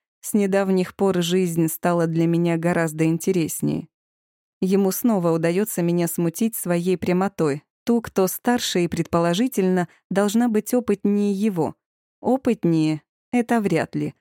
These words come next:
Наш секс на парковке, а точнее его отдельные эпизоды, убедили меня в обратном. Савва возвращает взгляд к дороге, а я, воспользовавшись этим, украдкой изучаю его профиль. Острый подбородок, покрытый щетиной —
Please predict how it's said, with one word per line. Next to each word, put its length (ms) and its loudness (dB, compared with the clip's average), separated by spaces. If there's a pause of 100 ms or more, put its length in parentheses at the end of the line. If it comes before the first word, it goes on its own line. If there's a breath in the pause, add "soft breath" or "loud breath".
(180)
Наш 240 2
секс 340 -4
на 120 0
парковке, 800 -2
а 160 0
точнее 480 0
его 220 0
отдельные 500 2
эпизоды, 520 -2 (220 soft breath)
убедили 500 2
меня 340 2
в 40 0
обратном. 640 -2 (600)
Савва 460 0
возвращает 600 0
взгляд 440 -2
к 80 0
дороге, 600 0
а 100 0
я, 220 0
воспользовавшись 920 -2
этим, 320 0 (180)
украдкой 480 0
изучаю 460 0
его 280 0
профиль. 500 -2 (540)
Острый 380 2
подбородок, 680 0
покрытый 460 0
щетиной — 720 0